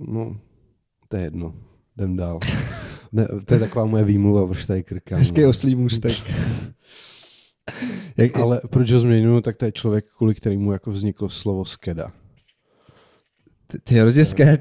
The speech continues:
Speaker 2: skáčeš z tématu na téma. A došlo nám teda, eh,
Speaker 1: Víme.
Speaker 2: došlo nám chlást. Já skočím pro další. Eh, já jsem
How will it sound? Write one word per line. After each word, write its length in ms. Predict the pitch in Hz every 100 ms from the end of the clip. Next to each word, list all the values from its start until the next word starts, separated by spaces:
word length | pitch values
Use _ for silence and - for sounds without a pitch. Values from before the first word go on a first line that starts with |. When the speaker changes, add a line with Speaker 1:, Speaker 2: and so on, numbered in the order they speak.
| -
Speaker 2:
skáčeš 480 | - 127 127 151 147
z 40 |
tématu 400 | 160 156 151 -
na 100 | 156
téma. 240 | 147 160 -
A 80 |
došlo 280 | 104 117 147
nám 180 | 143 139
teda, 300 | 143 147 147
eh, 560 | - 113 107 107 107 -
Speaker 1:
Víme. 100 | 110
Speaker 2:
došlo 220 | 90 127
nám 140 | 139
chlást. 460 | 143 113 - - - -
Já 140 | 110
skočím 360 | - 123 143 135
pro 180 | 117
další. 600 | 113 110 - - 113 - - _ - - - - _ _ - - - - _ _ -
Eh, 500 | 104 107 107 107 104
já 120 | 107
jsem 500 | 110 139 139 147 127